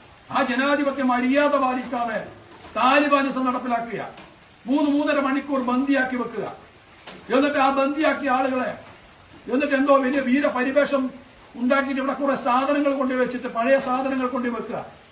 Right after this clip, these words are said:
എന്നിട്ട് അത് നേരത്തെ പോസ്റ്റ് ഉണ്ടാക്കി വെക്കുക, ആയുധം പിടിച്ചു എന്ന്. നിങ്ങൾ ഉപയോഗിച്ച ആയുധങ്ങൾ, കാലഹരണപ്പെട്ട ആയുധങ്ങൾ, പുതിയത് വാങ്ങിച്ചപ്പോ പഴയതെടുത്തിട്ട് ഈ വീട്ടിന്റെ കുണ്ടക്ക് കൊണ്ടുവച്ച്, വീട്ടിന്റെ മുമ്പറത്ത് കൊണ്ടുവച്ചിട്ട് പോലീസിനെ, എത്ര വിഡ്ഢികളാണ് പോലീസ്.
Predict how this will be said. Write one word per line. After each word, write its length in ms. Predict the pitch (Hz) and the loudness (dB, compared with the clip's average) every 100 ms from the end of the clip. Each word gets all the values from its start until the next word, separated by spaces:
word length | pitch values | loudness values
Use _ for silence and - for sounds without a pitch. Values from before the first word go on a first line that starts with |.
| - | -4
എന്നിട്ട് 200 | 233 269 | 0 2
അത് 180 | 269 240 | 2 0
നേരത്തെ 400 | 262 285 277 269 | 0 0 0 -2
പോസ്റ്റ് 360 | - 262 262 | 0 0 0
ഉണ്ടാക്കി 500 | 269 269 247 254 - - | -2 -2 -2 -4 -6 -10
വെക്കുക, 240 | 220 - 262 | -8 -4 0
ആയുധം 380 | 214 254 262 247 | 2 0 0 -2
പിടിച്ചു 240 | 254 254 | -2 -4
എന്ന്. 200 | 233 196 - - - - - - - - | -4 -6 -10 -18 -20 -20 -20 -20 -20 -10
നിങ്ങൾ 260 | 180 254 285 | 0 4 6
ഉപയോഗിച്ച 420 | 269 294 294 294 | 6 6 4 4
ആയുധങ്ങൾ, 500 | 269 277 277 262 - - - - - - - - - 190 | 2 2 0 0 -4 -10 -20 -20 -20 -20 -20 -20 -14 0
കാലഹരണപ്പെട്ട 720 | 220 277 294 285 277 285 277 | 2 4 4 4 2 0 0
ആയുധങ്ങൾ, 400 | 262 262 269 247 | 2 2 2 0
പുതിയത് 380 | - 240 262 269 | -4 -2 0 2
വാങ്ങിച്ചപ്പോ 560 | 254 269 285 277 226 262 | 2 2 0 -2 -2 -2
പഴയതെടുത്തിട്ട് 880 | 247 269 285 269 - 262 254 - - | 0 0 2 0 -2 -4 -2 -4 -6
ഈ 100 | 233 | -2
വീട്ടിന്റെ 360 | 262 277 285 262 | 0 0 -2 -4
കുണ്ടക്ക് 320 | 262 262 294 | -2 -4 -4
കൊണ്ടുവച്ച്, 460 | 294 262 262 254 269 | -4 -4 -2 -2 0
വീട്ടിന്റെ 400 | 247 254 294 269 | -2 -2 -4 -4
മുമ്പറത്ത് 420 | 262 254 277 - | -2 -2 -2 -4
കൊണ്ടുവച്ചിട്ട് 800 | 262 247 247 233 247 233 - - | -4 -2 -2 -4 -6 -6 -8 -4
പോലീസിനെ, 460 | 254 277 277 262 254 | 4 4 4 0 -2
എത്ര 300 | 247 240 254 | -2 -2 -2
വിഡ്ഢികളാണ് 600 | 240 247 285 262 233 240 | -2 0 2 2 2 -2
പോലീസ്. 260 | 254 247 | -4 -4